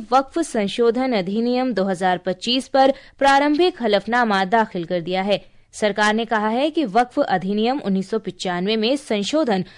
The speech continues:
वक्फ कानून का दुरुपयोग रोकने के उद्देश्य से किए गए हैं। मामले की अगली सुनवाई पाँच मई को होगी।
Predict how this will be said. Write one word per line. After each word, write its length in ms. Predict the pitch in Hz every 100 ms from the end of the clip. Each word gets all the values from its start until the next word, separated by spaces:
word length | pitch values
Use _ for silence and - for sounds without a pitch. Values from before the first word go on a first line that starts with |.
| -
वक्फ 260 | 220 277 330 311
कानून 380 | 233 196 208 269
का 200 | 262 269
दुरुपयोग 580 | 214 185 185 190 190 180
रोकने 360 | 180 175 240 285
के 160 | 285 269
उद्देश्य 520 | 190 170 240 - 269
से 200 | 269 269
किए 320 | - 175 170
गए 160 | 175 180
हैं। 200 | 240 349 _ _ -
मामले 360 | 233 247 277 311
की 180 | 320 320
अगली 240 | 269 294
सुनवाई 420 | 302 294 285 339 349
पाँच 280 | 302 262 -
मई 140 | 185 165
को 140 | 180
होगी। 360 | 170 175 185